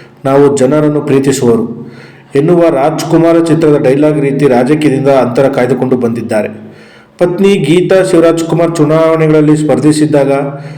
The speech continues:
ಶಿವಣ್ಣ ಪ್ರಚಾರ ನಡೆಸಿದ್ದು ಇದೆ. ಆದರೆ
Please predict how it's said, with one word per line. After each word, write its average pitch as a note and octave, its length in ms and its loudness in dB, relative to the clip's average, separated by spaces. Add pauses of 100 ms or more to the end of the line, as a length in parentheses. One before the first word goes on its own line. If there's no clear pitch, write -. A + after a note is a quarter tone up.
(440)
ಶಿವಣ್ಣ F3 460 0
ಪ್ರಚಾರ D#3 480 0
ನಡೆಸಿದ್ದು D3 440 0
ಇದೆ. A#2+ 420 -2 (180)
ಆದರೆ D3 640 0